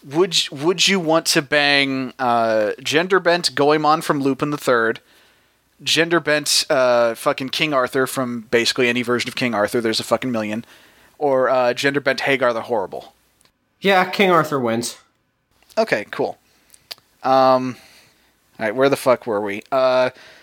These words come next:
Speaker 1: okay, this one is from friend of the show, Jules. Um, Viking Samurai Knights, fuck, marry, kill.
Speaker 2: Oh, Jesus. Um,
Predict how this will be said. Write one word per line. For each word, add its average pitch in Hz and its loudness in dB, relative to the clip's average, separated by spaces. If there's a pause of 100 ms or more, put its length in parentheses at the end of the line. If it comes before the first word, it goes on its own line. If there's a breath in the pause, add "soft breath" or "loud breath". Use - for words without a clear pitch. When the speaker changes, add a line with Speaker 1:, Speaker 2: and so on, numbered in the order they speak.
(140 loud breath)
Speaker 1:
okay, 180 0
this 170 0
one 202 0
is 175 2
from 170 0
friend 180 0
of 175 -4
the - -2
show, 175 2
Jules. 139 -2 (420 soft breath)
Um, 127 0 (320)
Viking 185 0
Samurai 175 2
Knights, 160 2
fuck, - -2
marry, 156 2
kill. 120 0 (840 soft breath)
Speaker 2:
Oh, 135 2
Jesus. 95 -4
Um, 104 0